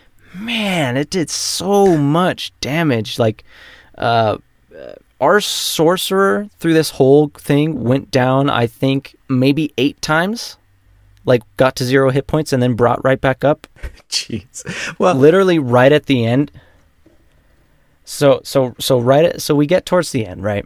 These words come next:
Speaker 1: And it's just us and the main wizard. We've taken care of everything else. Um, apparently when we kill the rune giant, it had the storm giants under some sort of spell. So as soon as we killed the rune giant, the storm giants
Speaker 2: Uh-huh.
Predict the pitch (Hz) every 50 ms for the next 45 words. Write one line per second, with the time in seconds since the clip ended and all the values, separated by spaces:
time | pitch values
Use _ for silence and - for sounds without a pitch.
0 | - _ - 117 110 107 - - - - 139 147 - - - 120 120 120 - -
1 | - - 123 120 117 113 107 104 104 104 104 104 104 101 101 107 143 - 101 92
2 | 87 85 92 92 98 92 - - 131 131 143 147 - - 135 135 131 127 117 120
3 | 120 117 107 101 101 101 - - - - _ _ _ - - - - _ _ _
4 | _ - - 120 110 104 104 104 101 101 98 113 - - _ _ - _ - -
5 | - - 147 151 143 135 131 131 127 123 113 107 - - 127 131 131 131 135 113
6 | 110 110 110 107 104 98 107 104 101 101 101 101 - - - - _ _ _ _
7 | _ _ _ _ _ - 127 131 - - - - 131 117 113 117 120 110 104 107
8 | - - - 131 131 131 123 120 113 110 104 98 - - - 117 107 104 - -
9 | 110 - - 117 - - - - - 110 - - - - - - 98 - 135 127
10 | 117 110 110 - - 120 113 107 104 104 120 151 170 143 123 113 107 104 101 -
11 | 107 - - 196 240 233 156 131 120 113 110 110 - 208 185 -